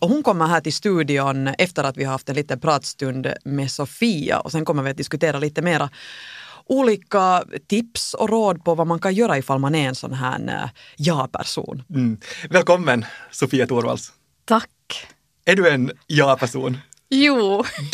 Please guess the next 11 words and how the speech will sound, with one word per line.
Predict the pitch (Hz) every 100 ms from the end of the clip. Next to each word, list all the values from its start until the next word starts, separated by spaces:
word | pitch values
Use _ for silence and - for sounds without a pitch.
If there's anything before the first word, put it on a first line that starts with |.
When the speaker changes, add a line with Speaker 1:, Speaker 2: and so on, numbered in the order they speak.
| - - - -
Speaker 3:
<laughs> | - 285 285 294 - - -
förstås. | 311 - - 262 277 - - - _ - - 587 539 370 -
Speaker 2:
Men, | 165 180
men | 165 214
när | 190 226
märkte | 196 156 175 -
du, | 139 135 135
Sofia, | - 120 147 135
första | 147 135 -
gången | 131 127 123
att, | 120 -